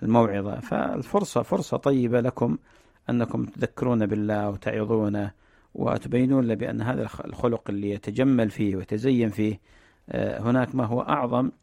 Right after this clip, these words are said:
آه، مثل إقامة الصلاة وصوم رمضان والزكاة والحج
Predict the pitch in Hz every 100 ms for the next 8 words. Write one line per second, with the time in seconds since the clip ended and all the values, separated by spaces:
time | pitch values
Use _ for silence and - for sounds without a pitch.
0 | _ _ _ - 120 113 107 - - -
1 | - 113 104 104 - 104 104 104 - 110
2 | 104 107 101 104 104 101 101 98 98 107
3 | 101 95 - 113